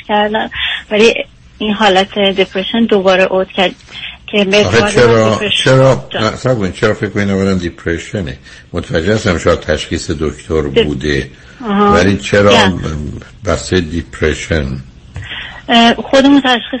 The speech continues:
Speaker 1: ندیم، طبق پرسشنامه و چیزایی که پر شد
Speaker 2: آها،
Speaker 1: تشخیص
Speaker 2: اوکی.
Speaker 1: دپرشن بود، ولی من اعتقادم بر اساس صحبت‌های شما اینه که منیک دپرشنه، نه دپرشن.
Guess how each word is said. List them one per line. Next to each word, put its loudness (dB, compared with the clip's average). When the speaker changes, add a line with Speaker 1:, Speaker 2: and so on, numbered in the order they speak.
Speaker 1:
ندیم، -6
طبق -8
پرسشنامه -4
و -2
چیزایی -4
که -4
پر 0
شد 0
Speaker 2:
آها، -2
Speaker 1:
تشخیص -4
Speaker 2:
اوکی. 0
Speaker 1:
دپرشن 4
بود، 4
ولی 4
من 0
اعتقادم -6
بر -2
اساس -12
صحبت‌های -8
شما -8
اینه -8
که 0
منیک 4
دپرشنه، -6
نه 0
دپرشن. -10